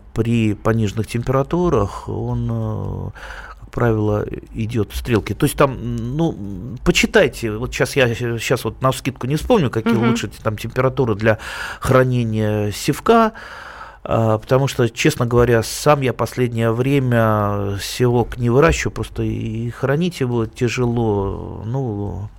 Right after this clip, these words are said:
Speaker 1: так грешен, покупаю готовый севок. А, поэтому это от неправи-, от неправильного хранения, безусловно.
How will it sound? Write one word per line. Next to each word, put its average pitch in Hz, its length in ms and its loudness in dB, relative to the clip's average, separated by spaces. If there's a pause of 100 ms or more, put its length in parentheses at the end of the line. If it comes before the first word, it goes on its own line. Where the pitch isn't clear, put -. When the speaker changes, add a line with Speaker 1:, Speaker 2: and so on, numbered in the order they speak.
Speaker 1:
так 107 200 0
грешен, 135 480 4 (280)
покупаю 123 580 4
готовый 92 520 2
севок. 98 680 -4 (840)
А, 101 220 6
поэтому 151 560 4
это 165 340 4
от 139 140 2
неправи-, 143 380 4
от 131 260 2
неправильного 123 640 2
хранения, 92 640 -6
безусловно. 101 840 -8